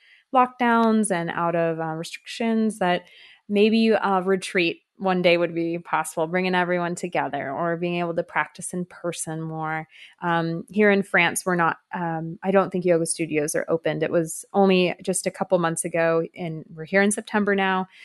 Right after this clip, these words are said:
in July, that we were able to even have a restaurant or a shoe store open. Like, shoe stores weren't, or clothing stores.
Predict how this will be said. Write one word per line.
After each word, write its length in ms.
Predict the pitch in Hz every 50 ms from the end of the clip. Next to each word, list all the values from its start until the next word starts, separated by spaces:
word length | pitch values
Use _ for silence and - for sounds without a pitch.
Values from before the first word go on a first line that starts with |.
| - _ -
in 120 | 185 180
July, 520 | 175 - 175 170 165 160 156 151 147 151 147
that 180 | 151 151 -
we 100 | 170 170
were 100 | 165 160
able 280 | - 156 165 175 170 165
to 100 | - -
even 280 | - - 180 165 170 165
have 180 | 160 165 160 160
a 80 | 160
restaurant 540 | 156 160 160 170 - - - 185 175 170 - -
or 160 | 170 151 139
a 100 | 135 143
shoe 440 | - - - - - 196 196 202 196
store 520 | - - - - 139 - 80 92 - - _ -
open. 260 | 160 - - - - - -
Like, 160 | - - -
shoe 320 | - - - - - 214 202
stores 400 | - - - - - - 170 -
weren't, 260 | 156 - 85 - -
or 180 | - 180 170 _ _
clothing 440 | - 262 254 254 247 220 208 190
stores. 400 | 180 - - - - - - -